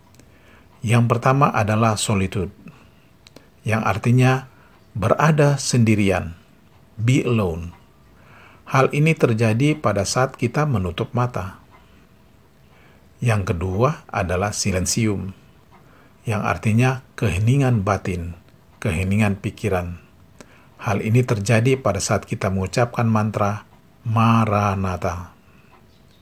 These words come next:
Yang ketiga adalah keheningan mistik atau keheningan ilahi, yaitu keheningan yang paling dalam,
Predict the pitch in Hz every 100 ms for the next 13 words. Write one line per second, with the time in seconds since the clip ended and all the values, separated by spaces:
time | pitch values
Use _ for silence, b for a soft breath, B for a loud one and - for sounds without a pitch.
0 | B B B B B B 135 147 147 -
1 | 165 170 165 123 123 120 - 101 113 135
2 | 127 127 135 - 123 - - b b b
3 | - _ _ 98 - 95 101 196 - 107
4 | 92 95 92 95 101 113 127 117 98 -
5 | _ b b b b b - 117 - 104
6 | - 143 - 113 104 107 120 139 131 110
7 | 98 180 190 156 107 98 92 87 85